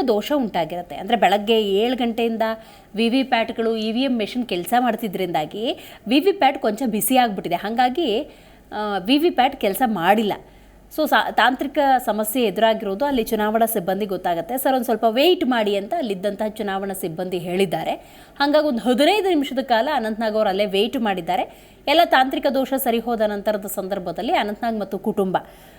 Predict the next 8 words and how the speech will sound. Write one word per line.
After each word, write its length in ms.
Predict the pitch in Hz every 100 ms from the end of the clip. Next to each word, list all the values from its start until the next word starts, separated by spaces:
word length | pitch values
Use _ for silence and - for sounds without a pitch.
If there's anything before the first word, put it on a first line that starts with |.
| - - -
ಆ, 160 | 220 226
ಓಟ್ 300 | 262 359 -
ಕೂಡ 200 | 277 254
ಮಾಡಿದ್ದಾರೆ. 560 | 226 156 175 170 151 147 - - -
ಹೊರಗೆ 240 | 349 466 339
ಬರ್ತಾ 240 | 339 320
ಇದ್ದಂತೆ 340 | 285 226 220
ಮಾತಾಡಿದಂತಹ 1040 | 240 196 190 220 208 202 185 175 175 160